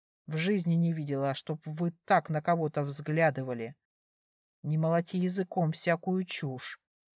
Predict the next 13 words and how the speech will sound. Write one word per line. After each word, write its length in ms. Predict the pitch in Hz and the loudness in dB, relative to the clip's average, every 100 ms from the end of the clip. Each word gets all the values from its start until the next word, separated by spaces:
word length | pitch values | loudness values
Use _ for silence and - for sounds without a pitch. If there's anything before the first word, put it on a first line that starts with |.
| _ | _
прервала 540 | - 156 156 165 165 160 | -4 -2 0 2 4 2
словесное 760 | - 170 175 196 - 180 165 | 2 0 2 0 0 0 0
излияние 680 | 156 151 160 170 170 170 156 | -2 -2 0 4 4 2 -2
служанки 760 | - 160 156 170 165 156 165 - | -4 -6 -2 0 0 0 -4 -2
Анна 600 | 165 160 156 151 151 156 - _ _ _ _ _ | 0 0 0 -2 -2 -4 -8 _ _ _ _ _
и 100 | - | 4
одним 500 | 226 220 262 294 277 | 4 4 2 0 2
решительным 680 | 254 220 - 247 233 220 220 | 2 2 0 0 0 2 2
жестом 720 | 208 226 240 277 - 254 254 247 | 2 4 4 4 0 0 0 -2
потянула 520 | - 180 196 202 214 190 | -2 0 0 2 2 2
карлицу 640 | - 196 190 202 - 208 | 4 4 4 -2 -2 -6
за 120 | 190 | -4
собой. 640 | 190 202 175 156 151 175 | -2 0 0 -2 -4 -4